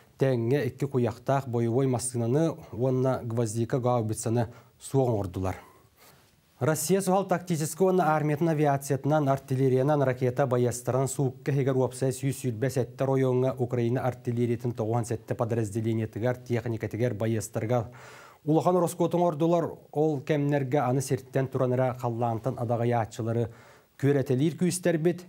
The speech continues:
Америка Хаймарсын тоҕус реактивный снарядын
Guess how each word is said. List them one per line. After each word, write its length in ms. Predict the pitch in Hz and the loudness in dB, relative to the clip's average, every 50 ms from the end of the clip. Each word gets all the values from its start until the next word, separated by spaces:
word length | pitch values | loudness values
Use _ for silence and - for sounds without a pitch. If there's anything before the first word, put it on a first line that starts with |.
| - - - | -12 -6 -4
Америка 640 | 131 139 139 139 131 131 131 - 107 104 104 - - - - - | 0 0 2 2 0 0 0 0 0 0 -2 -4 -8 -18 -14 -6
Хаймарсын 640 | - 143 143 143 143 143 143 139 - - 151 139 | -2 0 0 2 2 0 0 0 0 -2 -2 -2
тоҕус 360 | 147 - - 120 135 139 - - | -2 -2 -2 -2 -2 -2 -4 -4
реактивный 640 | - 131 123 127 123 117 123 - - 131 123 127 139 123 | -4 0 2 2 2 0 -2 -4 -4 -4 -2 -2 -2 -2
снарядын 600 | - - 135 127 131 127 123 120 131 127 117 | -2 -2 -2 0 0 0 0 0 0 0 -2